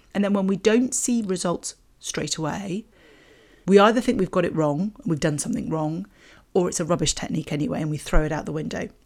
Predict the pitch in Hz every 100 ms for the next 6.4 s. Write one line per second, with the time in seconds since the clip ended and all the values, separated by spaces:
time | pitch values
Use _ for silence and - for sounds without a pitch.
0 | _ - 180 175 170 170 160 175 - 165
1 | 160 - - - - - _ _ _ _
2 | _ - 180 180 185 214 226 - 160 151
3 | 147 - - - _ - 165 156 - 170
4 | - 190 165 165 151 - 156 151 151 -
5 | 165 - - - 170 170 - 311 - -
6 | 240 - 220 -